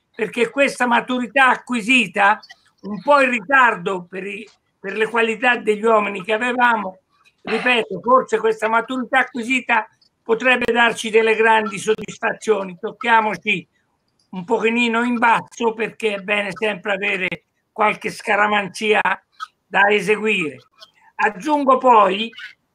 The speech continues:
che davanti noi problemi non abbiamo mai avuti. Mi sembra che le altre squadre hanno fatto molti, ma molti meno gol di quelli che abbiamo fatto noi. E quindi centrocampo aggiustato.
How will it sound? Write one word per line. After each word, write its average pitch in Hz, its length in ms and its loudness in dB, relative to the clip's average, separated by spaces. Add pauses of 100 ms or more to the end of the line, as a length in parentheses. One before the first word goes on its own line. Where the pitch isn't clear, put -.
(140)
che 233 160 -4
davanti 277 800 0 (560)
noi 277 240 4
problemi 254 480 0
non 220 200 -2
abbiamo 233 400 0
mai 247 200 2
avuti. 214 720 -4
Mi 208 100 -10
sembra 269 420 -2
che 226 160 -2
le 233 140 0
altre 262 420 0
squadre 196 680 0 (360)
hanno 233 280 0
fatto 262 500 0
molti, 262 500 2
ma 214 140 0
molti 262 540 0 (180)
meno 262 360 -2
gol 240 340 2
di 233 200 -6
quelli 233 180 -2
che 220 100 -4
abbiamo 220 480 -4
fatto 226 360 -4
noi. 220 440 0 (720)
E 220 160 4
quindi 220 580 0 (400)
centrocampo 269 920 0
aggiustato. 226 920 0